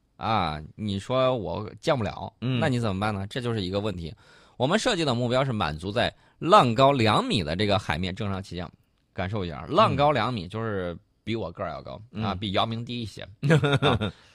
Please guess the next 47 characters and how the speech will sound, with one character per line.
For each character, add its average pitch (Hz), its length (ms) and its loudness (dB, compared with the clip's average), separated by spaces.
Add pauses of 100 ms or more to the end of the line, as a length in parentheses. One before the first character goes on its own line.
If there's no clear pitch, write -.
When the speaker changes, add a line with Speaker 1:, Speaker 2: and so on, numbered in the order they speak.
(200)
Speaker 1:
大 170 120 8
概 135 120 4
就 139 140 0
是 127 60 0
这 156 100 -4
么 139 120 -2
一 98 180 -2
个 110 200 2 (300)
海 - 180 -2
浪。 - 160 4 (500)
在 165 260 6
这 240 260 0
种 139 180 6
海 87 200 0
面 98 120 2
它 107 120 0
能 101 120 0
够 110 120 2
正 214 200 0
常 123 140 2
起 - 180 -8
降， 101 160 -2 (220)
这 165 100 -2
也 135 120 6
是 117 140 -4
国 95 280 0
内 131 280 0 (140)
目 170 280 -6
前 101 260 -2
为 95 180 0
止 82 200 -8
水 92 280 0
上 101 200 0
飞 135 200 2
机， 135 260 0 (540)
呃， 95 540 2
这 107 120 -4
个 95 140 0
最 165 340 2
高 202 300 8
的 165 200 4 (140)
抗 - 220 -2
浪 101 160 2
能 87 160 -2
力 101 120 0
指 82 140 -6
标。 87 220 0